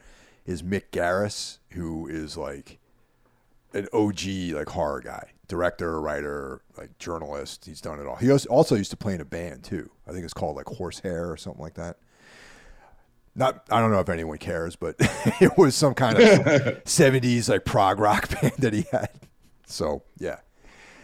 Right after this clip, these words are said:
Speaker 1: Horse Feathers, I think that's what it's called. Someone check me on that. <laughs> On Tuesday,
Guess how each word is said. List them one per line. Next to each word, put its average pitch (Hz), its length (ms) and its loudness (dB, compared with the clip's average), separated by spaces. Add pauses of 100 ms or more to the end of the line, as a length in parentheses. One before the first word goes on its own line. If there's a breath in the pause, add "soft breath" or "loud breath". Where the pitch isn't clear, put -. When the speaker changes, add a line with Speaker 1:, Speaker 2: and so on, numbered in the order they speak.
(420 soft breath)
Speaker 1:
Horse 147 220 6
Feathers, 64 460 -4
I 82 80 -4
think 92 120 -2
that's 80 200 -6
what 82 80 -6
it's 69 100 -12
called. 62 320 -8 (720)
Someone 101 220 -4
check 78 260 -6
me 67 100 -12
on 53 160 -14
that. - 1500 -12 (140)
<laughs> - 140 -16
On 110 140 4
Tuesday, 139 680 4